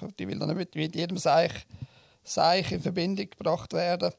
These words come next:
Aber es wäre einfach schöner, wenn man ein bisschen mehr Platz hätte, vor allem, dass man da halt die Kamera zwei kann aufstellen. Ich, ich hätte ja noch eine zweite Kamera und, äh,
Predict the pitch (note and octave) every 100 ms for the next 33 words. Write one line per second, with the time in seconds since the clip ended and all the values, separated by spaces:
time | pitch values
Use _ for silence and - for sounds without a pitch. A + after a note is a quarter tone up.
0 | _ - - - - - - _ - F#3
1 | F#3 G3 F#3+ - E3 F3+ E3+ D#3+ E3 D#3+
2 | E3 D#3 - D#3+ - - - E3+ D3+ D#3+
3 | D#3 D3 - C#3 E3 D#3 D3+ D3+ D3 -
4 | - - D3 F3 D#3 - C3+ C#3+ D#3+ F3
5 | F3 F3 - - E3+ F3 D3+ - - -
6 | - F2+ F#2 - - D3+ E3+ F#3 - D#3+
7 | C#3+ E3 D#3 D#3 D#3 D#3+ - F#3 E3+ -